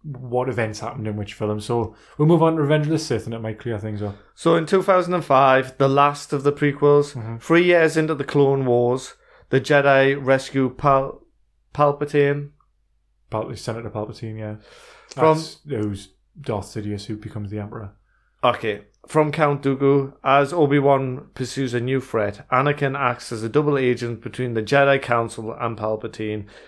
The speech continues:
Speaker 2: and is lured into a sinister plan to rule the galaxy.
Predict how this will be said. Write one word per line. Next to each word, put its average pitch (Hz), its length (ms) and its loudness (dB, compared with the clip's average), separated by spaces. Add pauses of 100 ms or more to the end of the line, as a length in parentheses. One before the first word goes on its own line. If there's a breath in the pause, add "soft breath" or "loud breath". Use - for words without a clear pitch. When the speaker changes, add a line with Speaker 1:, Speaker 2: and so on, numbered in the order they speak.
(140 loud breath)
Speaker 2:
and 120 280 0
is 117 300 0 (260 soft breath)
lured 165 440 4
into 135 380 0
a 120 60 0
sinister 185 640 0 (100)
plan 127 600 2
to 131 120 -2
rule 123 280 0
the 120 100 2
galaxy. 95 720 -4